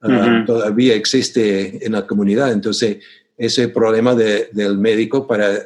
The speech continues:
Speaker 1: distinguir qué, qué tipo de infección o de, de, de, de portene-, qué pertenece de, de, lo, de los síntomas que presenta el paciente.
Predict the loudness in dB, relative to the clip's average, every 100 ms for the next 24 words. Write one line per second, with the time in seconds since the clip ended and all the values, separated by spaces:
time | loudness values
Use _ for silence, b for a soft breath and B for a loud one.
0 | -8 -8 -4 -2 2 2 0 b b b
1 | _ -2 0 0 -2 -4 -4 -2 0 2
2 | 0 0 -2 0 0 2 2 -2 -4 -4
3 | -4 -4 -6 -6 -4 -6 -10 -8 -8 -8
4 | -8 -6 -6 -10 _ _ _ -6 -2 -2
5 | -2 -2 -2 -2 -2 0 0 0 0 0
6 | 0 -4 B B -6 -4 -2 -2 -6 -6
7 | -4 -4 -2 -2 -2 -4 -6 -6 -4 -2
8 | -2 -2 -4 -6 -2 -2 -2 -6 -16